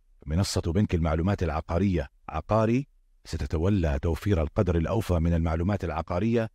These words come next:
حول عدد وقيمة الصفقات العقارية في مملكة البحرين وتفاصيل العقارات فيها والخرائط التفصيلية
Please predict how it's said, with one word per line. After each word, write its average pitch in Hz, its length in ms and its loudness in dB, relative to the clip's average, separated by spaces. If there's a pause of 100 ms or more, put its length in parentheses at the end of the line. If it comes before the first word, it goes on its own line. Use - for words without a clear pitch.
(380)
حول 139 260 2
عدد 143 340 2
وقيمة 104 500 2
الصفقات 87 480 -2
العقارية 90 560 0
في 87 140 0
مملكة 87 400 2
البحرين 113 540 0 (380)
وتفاصيل 78 560 0
العقارات 80 600 0
فيها 117 400 0 (320)
والخرائط 80 560 0
التفصيلية 117 720 0